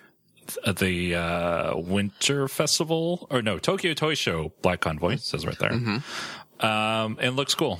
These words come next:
Speaker 1: together.
Speaker 2: Yes.
Speaker 1: Um, you know that the new Voyager Prime is gonna be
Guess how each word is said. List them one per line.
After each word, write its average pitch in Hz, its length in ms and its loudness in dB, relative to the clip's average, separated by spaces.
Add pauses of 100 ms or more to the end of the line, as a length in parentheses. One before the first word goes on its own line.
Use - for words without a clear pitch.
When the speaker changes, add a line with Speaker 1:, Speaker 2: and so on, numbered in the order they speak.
Speaker 1:
together. 87 540 0 (400)
Speaker 2:
Yes. - 360 2
Speaker 1:
Um, 104 340 2
you 156 140 0
know 190 560 0
that 120 400 -2
the 113 120 2
new 110 260 2
Voyager 95 640 0 (200)
Prime 80 440 0
is 80 100 -2
gonna 87 180 0
be 82 180 0